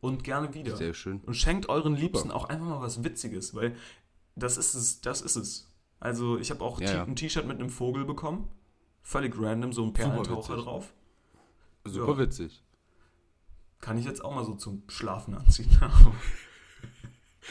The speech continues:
Speaker 2: Ja,
Speaker 1: Naja.
Speaker 2: nee, das ziehst du zwei, zwei, drei Mal zum Einkaufen an und dann sagst du dir, „Na ja, komm.“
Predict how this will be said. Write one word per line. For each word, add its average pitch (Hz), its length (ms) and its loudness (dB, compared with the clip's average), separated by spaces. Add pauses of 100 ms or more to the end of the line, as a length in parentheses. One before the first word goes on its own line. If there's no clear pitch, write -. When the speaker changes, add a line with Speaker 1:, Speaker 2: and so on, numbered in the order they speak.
(560)
Speaker 2:
Ja, 98 220 -6
Speaker 1:
Naja. 101 180 -4
Speaker 2:
nee, - 60 -4
das - 220 -8
ziehst 135 240 -10
du 135 60 -8
zwei, 131 360 -6
zwei, 120 180 -10
drei 120 160 -10
Mal 113 240 -8
zum - 160 -14
Einkaufen 127 520 -6
an 107 220 -8
und 104 60 -10
dann 92 100 -10
sagst 98 240 -10
du 92 40 -14
dir, 92 160 -6
„Na 85 160 -8
ja, 85 180 -8
komm.“ 90 340 -14